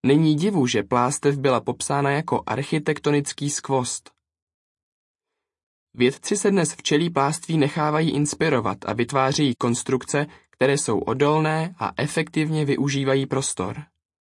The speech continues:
Letečtí inženýři například používají panely se strukturou pláství, aby vyrobili pevnější a lehčí letadla,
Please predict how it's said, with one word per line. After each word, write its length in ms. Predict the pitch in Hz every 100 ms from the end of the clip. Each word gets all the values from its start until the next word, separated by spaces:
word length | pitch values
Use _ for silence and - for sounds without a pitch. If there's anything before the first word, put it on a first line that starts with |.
| _ _ _ _ _ _ -
Letečtí 500 | 147 185 233 - 147
inženýři 600 | 110 127 143 156 165 180
například 580 | 180 170 - 175 160 143
používají 680 | 143 139 151 170 170 151 120
panely 420 | 123 131 143 160
se 160 | -
strukturou 600 | 113 - 139 - 165 160 120
pláství, 760 | 120 113 117 - 117 123 170 - _
aby 200 | 123 143
vyrobili 440 | 165 202 196 214 123
pevnější 720 | - 131 160 180 180 175 156
a 80 | 117
lehčí 400 | 135 - - 151
letadla, 520 | 151 147 180 117